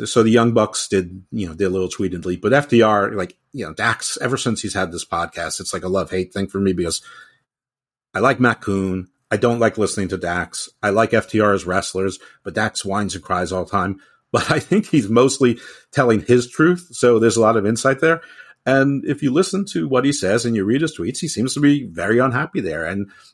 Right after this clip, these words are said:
basically, you know, they're on Team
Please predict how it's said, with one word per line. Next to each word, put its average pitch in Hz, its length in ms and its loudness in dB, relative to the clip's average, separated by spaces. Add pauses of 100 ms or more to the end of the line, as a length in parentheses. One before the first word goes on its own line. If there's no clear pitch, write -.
(160)
basically, 110 720 2 (360)
you 92 80 -4
know, 90 180 -6
they're 107 240 4
on 104 240 2
Team 107 560 0